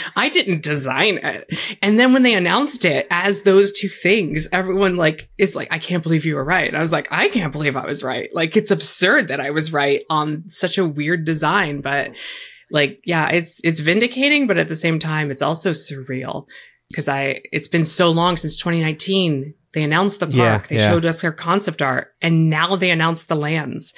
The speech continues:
Speaker 1: That's a big gap.
Speaker 2: It's, it's crazy. And, I mean, that's what I'm saying. For those of you who are listening, I should have said this up top, but Alicia Stella, she, I mentioned she runs Theme Park Stop.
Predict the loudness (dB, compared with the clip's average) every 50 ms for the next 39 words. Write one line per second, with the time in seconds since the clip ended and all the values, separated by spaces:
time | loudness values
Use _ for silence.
0 | -18 -20 -18 -14 -10 -6 -6 -6 -6 -8 -10 -6 -4 -4 -4 -4 -4 -6 -4 -4
1 | -4 -4 -6 -12 _ _ -20 _ _ _ -4 -2 -2 -2 -2 -2 -2 -2 -2 -2
2 | 2 4 4 6 6 4 4 2 0 0 0 0 -2 -2 0 2 2 4 4 2
3 | 4 2 2 2 2 2 0 2 2 2 2 4 4 6 4 4 2 0 -2 -4
4 | -8 _ _ _ _ _ _ -6 0 2 2 2 4 4 4 4 4 4 4 4
5 | 6 6 6 4 4 4 4 2 2 0 0 0 0 0 0 0 0 0 2 0
6 | 2 2 2 0 2 2 0 -2 0 0 -2 0 0 0 2 2 2 2 0 -2
7 | -6 -14 -16 -20 -20 -20 -8 0 2 2 2 2 0 _ _ _ 2 4 4 4
8 | 4 2 0 2 4 6 6 6 6 4 2 0 -2 -2 -2 -4 -8 -6 -2 0
9 | 2 2 2 2 2 0 0 0 0 0 -2 -2 -2 0 0 0 2 2 2 2
10 | 2 0 -2 0 2 2 2 2 0 0 0 0 0 0 0 2 4 4 4 2
11 | -2